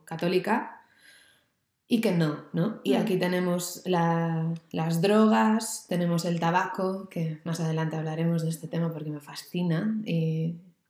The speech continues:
Speaker 1: no sé, me llamó mucho la atención también como la utilización del tabaco, y la conducción,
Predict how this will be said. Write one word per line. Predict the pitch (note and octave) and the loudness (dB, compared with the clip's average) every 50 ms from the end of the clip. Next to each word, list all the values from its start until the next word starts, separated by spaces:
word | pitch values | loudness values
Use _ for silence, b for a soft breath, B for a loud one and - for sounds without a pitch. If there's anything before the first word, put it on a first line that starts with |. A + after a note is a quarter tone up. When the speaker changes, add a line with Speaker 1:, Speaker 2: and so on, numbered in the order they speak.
| _ - | _ -8
Speaker 1:
no | E3 D#3 | -6 -6
sé, | - D#3+ D3 - - | -6 -8 -10 -10 -8
me | - F3 E3 | -2 0 0
llamó | D#3+ D#3 D#3 D#3+ D#3+ | 2 2 2 4 4
mucho | E3 E3 E3 E3 D#3+ | 4 4 2 2 0
la | D#3 D#3 | 0 0
atención | D#3 - D#3+ D#3+ D#3+ - E3 E3 D#3+ | 0 0 -2 -2 0 0 0 0 2
también | D#3+ D#3 D#3 D#3+ D#3 D#3 D#3 D#3+ | 0 0 0 -2 -2 -2 -4 -4
como | - E3 D#3+ D#3 D#3+ | -2 -2 -2 -2 -2
la | D#3 D3+ D3+ D#3 | -4 -4 -4 -4
utilización | D#3+ D#3 E3+ D#3+ D#3+ - E3 D#3 E3 D#3+ D#3+ | -4 -4 -2 -4 -4 -4 -4 -2 -2 0 -2
del | D#3 D#3 | -2 -4
tabaco, | D#3 D#3+ D#3+ E3 E3 D#3+ - F3 - B B B B B B B B B B D3 B _ | -6 -6 -4 -4 -4 -4 -6 -10 -10 B B B B B B B B B B -20 B _
y | - G3+ G#3 G#3+ A3 | 0 4 8 8 10
la | G#3+ G#3+ G3 F#3+ F#3 F#3 F3 | 10 10 8 6 2 -2 0
conducción, | - F3 E3+ E3 D#3+ - - - B3+ A#3 E3 C#3+ C#3+ - | 0 2 2 2 2 0 0 0 2 2 2 -2 -4 -10